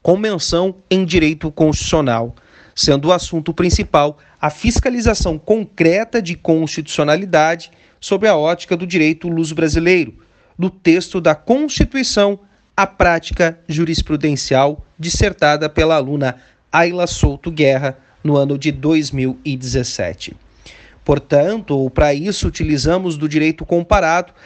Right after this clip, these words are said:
acerca do controle de constitucionalidade. Nós apresentamos as principais ideias semelhantes, críticas e divergências de Brasil e Portugal.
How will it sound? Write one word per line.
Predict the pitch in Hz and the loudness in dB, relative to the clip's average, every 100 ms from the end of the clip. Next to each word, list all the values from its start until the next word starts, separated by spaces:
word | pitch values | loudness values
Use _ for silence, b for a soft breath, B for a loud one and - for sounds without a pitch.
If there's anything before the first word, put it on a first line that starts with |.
| B B | B B
acerca | 180 - 226 233 233 | 0 0 -2 -2 -4
do | 202 | -4
controle | - 233 - 226 294 233 | -2 -2 0 0 0 0
de | 156 | -4
constitucionalidade. | 165 196 202 - - 180 175 170 151 175 180 - b b b b b - | -4 -2 -2 -4 0 2 2 0 2 4 2 -6 b b b b b -4
Nós | 127 | 0
apresentamos | 139 147 147 147 131 170 202 156 | 2 0 0 0 2 2 2 0
as | 147 | 0
principais | - 151 147 147 165 175 | 0 -2 -2 0 2 2
ideias | 156 139 160 185 156 | -2 2 2 2 -2
semelhantes, | - 151 143 147 196 190 123 - B B B | -4 -2 0 2 0 -2 -2 -2 B B B
críticas | - 254 247 247 233 220 - | 0 0 0 -2 0 -2 -4
e | 202 | -4
divergências | 180 202 196 147 165 185 185 170 - | -2 2 0 2 0 0 -2 -4 -4
de | 156 180 | -6 -2
Brasil | 175 151 131 147 151 - | 0 0 0 -2 -2 -6
e | |
Portugal. | 147 143 127 127 117 92 | -4 -2 -4 -6 -4 -6